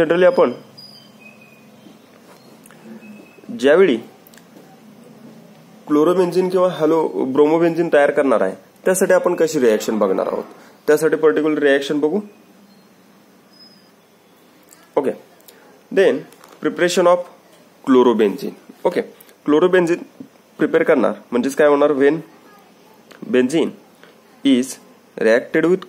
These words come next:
chlorine in presence of anhydrous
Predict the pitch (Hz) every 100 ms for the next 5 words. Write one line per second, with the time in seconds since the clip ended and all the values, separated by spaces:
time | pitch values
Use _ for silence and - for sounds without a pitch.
0 | - 127 131 101 104 - _ _ _ -
1 | - _ 180 214 233 - 131 120 135 135
2 | 135 - - - 123 120 - - - _
3 | _ _ _ _ _ - 143 170 165 156
4 | 143 151 170 180